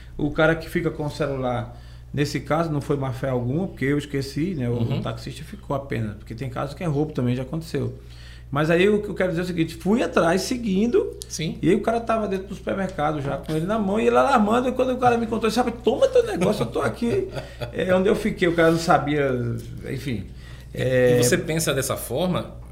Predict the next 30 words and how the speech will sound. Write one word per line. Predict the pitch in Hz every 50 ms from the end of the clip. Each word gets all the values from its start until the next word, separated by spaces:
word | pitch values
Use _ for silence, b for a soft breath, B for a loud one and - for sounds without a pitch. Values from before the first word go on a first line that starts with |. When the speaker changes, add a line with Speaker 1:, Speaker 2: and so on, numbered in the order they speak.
| - - -
Speaker 2:
e | 123 131 123
veja | 113 104 - - 101 98 120 156 185 185 185 208 202
pra | - 196 180 180 180
um, | 185 190 185 180 165 156
uma, | 151 147 139 139 - 123
um, | 131 127 127 123 120 120 117 113 - -
um | 113 117 117 120
município | 123 135 139 139 123 - - 117 117 127 127 - - - - - - - - - - -
que | - 139
Speaker 1:
Sim. | 156
Speaker 2:
investiu | 160 120 - 180 - - - - 190 220 240
em | 220 196
equipamento, | 170 180 165 - - 139 120 107 104 110 113 113 - -
ou | -
seja, | - 123 113 107
não | 123 143
é | 151
fácil | - - - 113 120 143 151 - 139 123
você | - 120
investir | 113 101 104 95 - 110
em | 101 -
equipamento, | - - 95 90 87 87 90 - - B B B B B B B -
aí | - 107
você | 110 110 - 123
compra | 117 - - 135 156 170 165 165 156
um | 139
Chromebook, | - 131 139 135 127 117 95 90 101 104 - -
dá | 110 135 151 -
pro | - 160 143
aluno, | 131 117 107 104 104 104 110 117